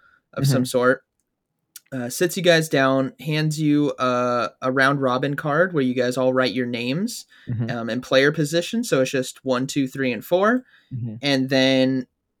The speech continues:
Speaker 1: um, asks if we need any help or guidance because some people may be new to the Pokemon Go P V P or something like that.
Speaker 2: Mm-hmm.
Speaker 1: Um, but we just said, "No, we got it." And then we as a group decided what format we wanted to do. So some people wanted to do,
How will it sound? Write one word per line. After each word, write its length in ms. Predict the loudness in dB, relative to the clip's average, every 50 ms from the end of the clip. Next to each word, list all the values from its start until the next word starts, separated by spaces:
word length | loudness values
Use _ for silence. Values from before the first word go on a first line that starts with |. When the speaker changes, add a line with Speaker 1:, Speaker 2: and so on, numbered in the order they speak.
| _ _
Speaker 1:
um, 240 | -8 -8 -6 -6 0 2
asks 320 | 4 4 4 4 0 -4
if 140 | -6 -4 -2
we 120 | -2 -2 0
need 240 | 0 0 2 2 2
any 200 | 0 0 0 -4
help 320 | -2 0 0 2 2 2 2
or 80 | 0
guidance 540 | 0 2 0 0 2 2 0 -2 -2 -4 -6 -6
because 300 | -6 -4 -4 -6 -6 -4
some 140 | -4 -4
people 240 | -4 -4 -4 -4 -4
may 140 | -2 -2 -2
be 120 | -4 -4
new 400 | -4 -2 0 2 4 4 4 2 0
to 200 | -2 -2 -2 -2
the 180 | 0 0 -2 -4 -4 -2
Pokemon 420 | 0 0 0 2 0 -2 -2 0 0
Go 180 | 2 2 2 2
P 160 | 0 -4 -6
V 120 | -4 -6 -6
P 220 | -6 -4 -2 -2
or 60 | -2
something 260 | -4 -4 -6 -4 -4
like 160 | -2 -4 -2 0
that. 280 | 0 0 0 0 -2 -8 _ _ _ _ -6
Speaker 2:
Mm-hmm. 220 | -4 -2 -2 -2 -4 -4
Speaker 1:
Um, 160 | -6 -6 0
but 120 | 0 4 6
we 120 | 6 6
just 160 | 4 2 2
said, 140 | 0 0 0 0
"No, 120 | -2 -2
we 80 | -2 -2
got 240 | -2 -2 0 0 0
it." 140 | 0 -2 -2 _ _ _ _ _ _ _
And 480 | -6 -4 -2 -2 -2 -2 -4 -4 -6 -8 -12 -16 _ _
then 300 | -4 0 0 0 0 -2 -4 _
we 240 | 2 4 6 6 6
as 100 | 6 4
a 60 | 2
group 240 | 0 2 2 2 2
decided 460 | 0 -4 -4 0 0 0 0 0 0 0
what 160 | 0 0 0
format 400 | 0 -2 -2 -2 -2 -2 -4 -6
we 140 | -8 -8 -6
wanted 260 | -6 -6 -6 -6 -6
to 80 | -8
do. 180 | -10 -10 -10 -10 -8
So 100 | -8 -4
some 240 | 0 2 2 2 0
people 240 | -2 -2 -2 -2 0
wanted 280 | 0 0 0 0 -2
to 80 | -2 -4
do, 480 | -2 -2 -2 0 2 2 2 0 -2